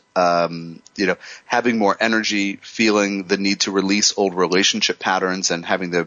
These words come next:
the stone arrive in the mail and having that feel very easy to do, wh-, which is new for one person who, who wrote to me. Really working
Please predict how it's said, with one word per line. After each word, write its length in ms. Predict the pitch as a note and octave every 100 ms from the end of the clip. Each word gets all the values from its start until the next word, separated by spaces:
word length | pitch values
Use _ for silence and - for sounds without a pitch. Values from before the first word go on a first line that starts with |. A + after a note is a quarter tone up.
| -
the 120 | F2 E2
stone 280 | - G#2+
arrive 320 | F#2+ F#2 G2 G2
in 80 |
the 60 | F2+
mail 420 | F#2+ G2 F#2+ F#2+ - - - -
and 100 | G2
having 360 | - G#2 G2+ F#2
that 200 | F2 -
feel 680 | - G#2+ G2+ F#2 F2+ F2+ - _ F#2
very 340 | G2+ A2 C3
easy 340 | F#2 G2 G2
to 140 | F2+ -
do, 380 | F2 E2 G2+ A2+ _ -
wh-, 180 | F2+ -
which 260 | F#2+ -
is 180 | F2 -
new 160 | F2 F2
for 160 | F#2
one 160 | E2+ E2
person 300 | F2+ - F2
who, 160 | F2+
who 160 | - F2
wrote 240 | F2 F2
to 100 | -
me. 160 | G2 G2+ - - -
Really 240 | G#2+ B2+ A2+
working 600 | G2+ C3+ E3+ E2+ D#2